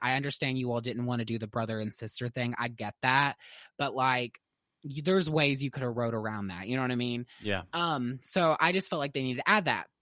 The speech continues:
Speaker 1: here's my thing, because if you go based off of the first film, I need to see them catch him. I need to see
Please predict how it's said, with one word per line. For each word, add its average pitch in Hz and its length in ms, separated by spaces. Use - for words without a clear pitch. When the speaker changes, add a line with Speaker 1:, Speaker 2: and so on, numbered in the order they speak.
Speaker 1:
here's 202 340
my 151 180
thing, 110 440
because 139 260
if 143 80
you 156 80
go 175 140
based 196 200
off 170 160
of 127 160
the 139 140
first 196 340
film, 113 460
I 175 160
need 226 160
to 226 80
see 185 220
them 151 200
catch - 380
him. 87 300
I 135 80
need 156 120
to 165 60
see 156 200